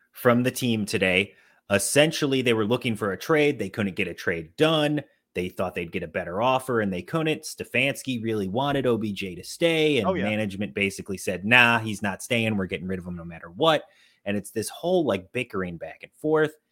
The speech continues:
Speaker 1: And all of a sudden, he was supposed to practice today, and then they said, "Nah, never mind. Don't come anymore. We don't want you here."
Speaker 2: Well,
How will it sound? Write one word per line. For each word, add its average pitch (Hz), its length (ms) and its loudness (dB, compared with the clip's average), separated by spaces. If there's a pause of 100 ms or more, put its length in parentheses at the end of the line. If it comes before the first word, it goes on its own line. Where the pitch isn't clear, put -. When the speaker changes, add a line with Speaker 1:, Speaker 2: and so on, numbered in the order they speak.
(200)
Speaker 1:
And 104 80 2
all 135 120 6
of 143 60 0
a 131 40 2
sudden, 127 240 2
he 110 100 0
was 98 140 -4
supposed - 300 -6
to - 60 -20
practice 147 460 0
today, 120 420 4
and 104 100 2
then 107 100 2
they 101 100 2
said, 101 240 0
"Nah, 107 280 4
never 101 240 0
mind. 95 260 2
Don't 98 220 0
come 98 240 0
anymore. 85 440 -4 (220)
We 101 80 0
don't 98 160 4
want 92 240 0
you 82 140 -10
here." 85 340 -14 (140)
Speaker 2:
Well, 156 640 8